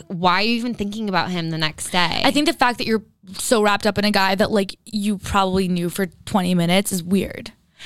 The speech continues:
Speaker 1: Yeah.
Speaker 2: I don't know.
Speaker 1: I agree.
Speaker 2: Maybe we're just being bitchy. If you guys don't agree with us, D M us. Like, we genuinely are curious, but, like, I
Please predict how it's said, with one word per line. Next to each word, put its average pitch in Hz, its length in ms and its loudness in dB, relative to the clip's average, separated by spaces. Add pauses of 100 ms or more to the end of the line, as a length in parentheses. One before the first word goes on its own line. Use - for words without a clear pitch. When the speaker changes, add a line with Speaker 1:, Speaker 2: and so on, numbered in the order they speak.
(180)
Speaker 1:
Yeah. 185 360 2
Speaker 2:
I 254 140 4
don't 226 160 4
know. 117 60 -2
Speaker 1:
I 202 140 0
agree. 175 280 0
Speaker 2:
Maybe 302 280 4
we're 370 160 2
just 330 180 -2
being 247 260 2
bitchy. 196 320 0
If 226 120 0
you 269 80 2
guys 294 200 2
don't 269 160 2
agree 226 200 2
with 214 100 2
us, 233 180 0
D 233 180 -2
M 208 140 2
us. 214 140 0
Like, 214 80 -6
we 226 120 2
genuinely 220 500 2
are 214 100 2
curious, 202 460 2
but, 208 100 -2
like, 214 220 2
I 220 380 2